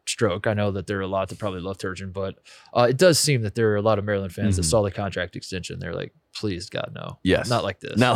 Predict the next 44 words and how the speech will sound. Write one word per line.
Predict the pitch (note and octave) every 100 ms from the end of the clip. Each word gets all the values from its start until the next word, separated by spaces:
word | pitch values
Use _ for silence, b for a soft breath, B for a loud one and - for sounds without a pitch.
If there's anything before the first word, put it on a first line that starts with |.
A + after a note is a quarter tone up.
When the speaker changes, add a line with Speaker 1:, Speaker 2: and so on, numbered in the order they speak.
| -
Speaker 2:
like | C3
this, | - - -
yeah. | F#2+
Speaker 1:
So | E3+ E3
Mark | D3 F#3+ F#3
Turgeon | F#3 E3+ D3 C3+
says, | C#3+ B2+
"To | C#3
hell | D3
with | D3+ B2+
you | C#3
guys. | B2 A#2+ G#2+ -
I'm | C3
getting | C#3 C3+ B2+
extended." | A2 - G#2+ G2+ F#2+ B B -
And | D#3+
then | F#3+ E3
just | F#3+ -
this | A3 -
weekend, | F#3+ E3 C3+
Tate, | A2+ G#2 G2 _ _ _ -
news | E3 G3
breaks | C#3+ E3+ D#3
that | C#3 A2+
Danny | D#3 E3+
Manning, | D3 C#3 B2 G#2+ G2+ - _ _ _ -
former | - E3 F3 F3
head | D3 D#3+ D3+
basketball | D3 C#3+ - C3 A#2
coach | A#2+ A2+ G#2+ -
of | A#2+ G#2+
Wake | A2+ B2+
Forest, | - A2+ G#2+ G2 -
Speaker 2:
Came | D#3 F3
on | F#3
the |
Speaker 1:
former | E3 D3
Speaker 2:
show. | - E3
Speaker 1:
guest | D#3+ D#3 - -
of | C#3 B2+
Speaker 2:
Mm-hmm. | F2+
Speaker 1:
Titus | C#3+ C#3 B2+
and | B2
Tate, | C3 A2+ G#2